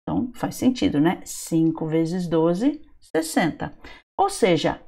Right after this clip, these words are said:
cada cinco de, cada, é, um da hora,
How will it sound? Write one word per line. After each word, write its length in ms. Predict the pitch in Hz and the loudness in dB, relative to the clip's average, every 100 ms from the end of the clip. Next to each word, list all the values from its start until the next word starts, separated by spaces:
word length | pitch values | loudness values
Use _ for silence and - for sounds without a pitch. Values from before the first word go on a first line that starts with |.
| - | -4
cada 360 | 370 403 294 196 | 2 4 4 2
cinco 840 | - - - - - 277 311 277 | -4 -10 -10 -6 4 4 6 2
de, 260 | 196 190 - | 2 0 -4
cada, 520 | - 247 269 247 - - - - - | 2 4 6 4 2 -10 -18 -20 -4
é, 420 | 175 151 - - - | 0 0 -2 -8 2
um 500 | 330 392 240 139 127 - - _ _ _ _ _ - | 4 6 4 4 -2 -14 -20 _ _ _ _ _ 0
da 220 | 170 151 | 4 6
hora, 500 | 165 175 233 349 | 6 6 6 2